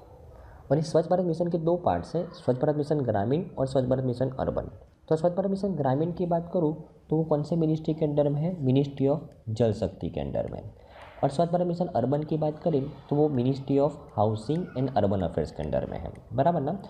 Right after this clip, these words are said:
तो ये Ministry of Jal Shakti के द्वारा यहाँ पे celebrate किया गया है स्वच्छ भारत दिवस ट्वेंटी ट्वेंटी टू। तो उन्होंने इस event के दौरान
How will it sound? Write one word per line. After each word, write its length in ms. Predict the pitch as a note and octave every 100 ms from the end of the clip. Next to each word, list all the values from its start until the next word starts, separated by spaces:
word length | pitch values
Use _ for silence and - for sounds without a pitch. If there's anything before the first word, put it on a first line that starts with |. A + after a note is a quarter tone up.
| - - - - -
तो 60 | G3
ये 160 | A3+
Ministry 520 | F3+ C3+ F3 F#3+ G#3+
of 120 | F#3 B2
Jal 160 | D3
Shakti 340 | E3+ E3+ - F3
के 100 | E3+
द्वारा 200 | D#3 D3+
यहाँ 200 | C#3+ C3+
पे 140 | C#3
celebrate 460 | C#3 F#2+ G2 G2 -
किया 140 | F2+
गया 160 | E2 F2
है 260 | B2 - -
स्वच्छ 280 | - A#2 A2+
भारत 280 | F#2+ F#2+ -
दिवस 320 | D#2 D3+ - -
ट्वेंटी 280 | E2 D#2+
ट्वेंटी 360 | C3 G2 C#2 C3
टू। 220 | - - - - - - -
तो 80 | G3
उन्होंने 320 | G3 D#3 G3+
इस 380 | A#3 G#3+ A3 - C3
event 320 | C3+ E3+ F#3
के 80 | F#3
दौरान 360 | D#3 A#2 C#3+